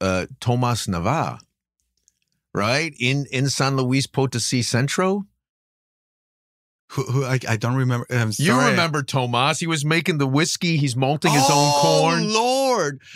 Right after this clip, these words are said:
Speaker 2: Okay,
Speaker 1: Right?
Speaker 2: yeah, yeah,
Speaker 1: So
Speaker 2: yeah.
Speaker 1: then you, like, but then you've got this, so you've got this giant operation making, you know, quote unquote industrial mezcal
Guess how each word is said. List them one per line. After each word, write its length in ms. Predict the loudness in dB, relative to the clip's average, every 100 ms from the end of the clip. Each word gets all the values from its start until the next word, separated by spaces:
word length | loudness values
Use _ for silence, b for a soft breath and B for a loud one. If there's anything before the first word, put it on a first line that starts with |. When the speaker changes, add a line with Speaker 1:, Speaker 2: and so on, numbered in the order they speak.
| -8
Speaker 2:
Okay, 120 | 0 2
Speaker 1:
Right? 160 | 4
Speaker 2:
yeah, 140 | 2 2
yeah, 200 | 0 2
Speaker 1:
So 100 | 4
Speaker 2:
yeah. 80 |
Speaker 1:
then 140 | 4 2
you, 120 | 0
like, 220 | 0 -2
but 140 | -2 0
then 140 | 2
you've 160 | 2 0
got 160 | -2
this, 200 | -2 -6 b b
so 140 | -2
you've 80 | 0
got 160 | 0
this 160 | 0 -2
giant 680 | -2 0 2 2 2 0 -2
operation 960 | -2 0 0 2 2 0 -2 0 2 0 B B B
making, 840 | 2 2 2 0 0 -2 -4 -4
you 140 | -2 0
know, 160 | 0
quote 320 | 0 0 2 2
unquote 400 | 0 0 0 2
industrial 600 | 0 0 -2 0 0 2
mezcal 800 | 0 0 0 0 2 0 -2